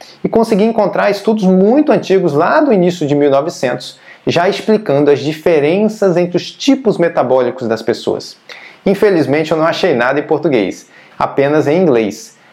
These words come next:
Mas tem muitos estudos mostrando, livros, médicos com anos de experiência, que as pessoas são diferentes mesmo e que os alimentos também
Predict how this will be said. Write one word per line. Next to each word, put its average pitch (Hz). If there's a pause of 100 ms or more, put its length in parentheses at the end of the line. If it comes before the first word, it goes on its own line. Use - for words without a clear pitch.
(140)
Mas 143
tem 175
muitos 165
estudos 139
mostrando, 156
livros, 127
médicos 139
com 139
anos 185
de 165
experiência, 143 (320)
que 180
as 185
pessoas 156
são 185
diferentes 208
mesmo 139
e 113
que 160
os 151
alimentos 156
também 120